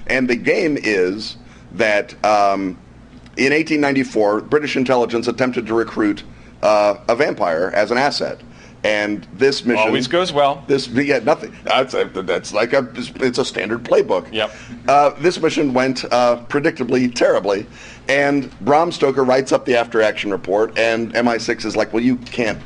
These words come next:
Speaker 1: have that. It makes us look terrible." So they tear out all of the sources and methods information from Dracula and let him publish the remains of the novel as disinformation.
Speaker 2: The rest is ridiculous. No one will believe it.
Speaker 1: Right. So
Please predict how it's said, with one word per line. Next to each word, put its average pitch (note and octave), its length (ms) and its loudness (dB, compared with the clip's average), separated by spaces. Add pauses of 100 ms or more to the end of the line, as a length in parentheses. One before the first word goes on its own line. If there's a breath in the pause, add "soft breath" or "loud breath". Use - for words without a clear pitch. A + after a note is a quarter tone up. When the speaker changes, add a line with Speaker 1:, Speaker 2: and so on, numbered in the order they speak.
(120)
Speaker 1:
have G#2+ 240 0
that. G2 180 2
It G2 120 -4
makes G#2+ 200 -2
us G2 140 -2
look F#2 160 -2
terrible." F#2+ 480 0 (260 loud breath)
So C#3 140 0
they B2 120 2
tear D3+ 320 2
out C3 240 4
all B2 220 4
of A2 140 -2
the G#2+ 320 0
sources A#2+ 420 -2
and G#2+ 100 0
methods A2+ 460 0
information G2 640 -2
from G2 240 -4
Dracula G#2+ 560 0 (300 loud breath)
and A#2 180 0
let C3+ 160 2
him B2+ 160 2
publish B2 460 0 (160)
the A#2 80 2
remains B2 400 0
of A2+ 100 -4
the A2+ 80 -2
novel A2 400 0
as G2 160 0
disinformation. G2 960 -4
Speaker 2:
The A#2+ 100 -2
rest G3+ 280 -2
is A2+ 100 -10
ridiculous. A#2 580 -2
No E3+ 120 0
one D3+ 100 0
will C3 80 0
believe D3 320 -4
it. - 220 -12
Speaker 1:
Right. C3+ 280 2 (640 loud breath)
So D3+ 520 2